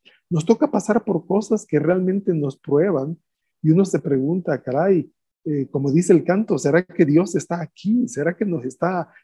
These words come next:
guiando? ¿No será que, que es otra la ruta? ¿No será que es otro el camino?". Bueno, pues precisamente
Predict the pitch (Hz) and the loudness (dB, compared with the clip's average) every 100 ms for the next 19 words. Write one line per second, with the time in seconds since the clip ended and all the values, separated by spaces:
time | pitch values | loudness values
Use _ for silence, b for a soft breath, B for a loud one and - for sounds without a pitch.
0 | - 131 151 180 240 175 127 160 180 180 | -8 4 6 6 2 0 -2 -2 0 0
1 | 180 180 151 139 - 156 160 180 160 160 | 0 0 -2 -2 -4 -2 0 -2 2 2
2 | 139 127 135 202 233 156 131 165 - 160 | 2 -2 -2 -2 -4 -8 -8 -8 -4 -4
3 | 160 170 160 180 165 160 147 135 139 196 | -4 -8 -6 -6 -2 -2 -2 -8 -8 -12
4 | 240 135 _ _ _ _ _ _ _ _ | -12 -14 _ _ _ _ _ _ _ _
5 | _ 156 165 165 160 123 - 123 - 202 | _ 4 4 4 2 -2 -2 -2 0 0
6 | 254 233 262 269 - | 2 4 2 -2 -10